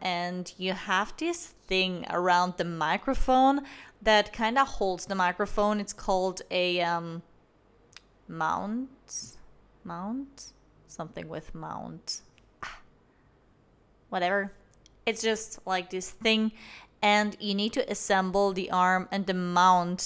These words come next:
together. Well, I think I lost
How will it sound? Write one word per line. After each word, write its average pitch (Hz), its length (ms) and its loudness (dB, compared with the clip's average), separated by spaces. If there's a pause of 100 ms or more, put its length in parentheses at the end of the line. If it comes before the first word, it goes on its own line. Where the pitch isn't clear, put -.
together. 175 640 2 (520)
Well, 190 520 6 (640)
I 226 60 0
think 240 240 0
I 269 100 8
lost 175 580 2